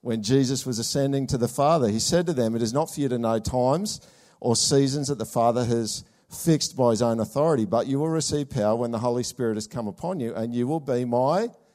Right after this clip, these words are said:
witnesses in Jerusalem and in all Judea and Samaria and to the end of the earth."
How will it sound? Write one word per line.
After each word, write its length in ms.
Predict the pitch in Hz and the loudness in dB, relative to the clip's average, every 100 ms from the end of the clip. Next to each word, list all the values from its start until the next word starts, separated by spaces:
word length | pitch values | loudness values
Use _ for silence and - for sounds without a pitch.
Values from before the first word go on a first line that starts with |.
| _ _ - | _ _ -4
witnesses 1000 | 92 185 190 160 143 107 80 - - - _ _ _ _ _ _ - | 6 6 6 0 0 -2 -4 -10 -16 -20 _ _ _ _ _ _ -8
in 140 | 123 | -4
Jerusalem 540 | 117 135 139 143 147 135 | 2 4 4 4 -2 0
and 100 | 117 | 0
in 100 | 120 | 0
all 180 | 139 | -2
Judea 440 | 120 139 113 113 113 | -2 -4 -2 0 0
and 140 | 110 | -2
Samaria 480 | - 107 101 104 98 | -4 -2 -2 -2 -4
and 80 | 98 | -8
to 80 | 92 | -6
the 120 | 95 | -6
end 140 | 90 | -4
of 60 | 90 | -6
the 140 | 95 | -4
earth." 460 | 135 170 - - | -4 -4 -8 -16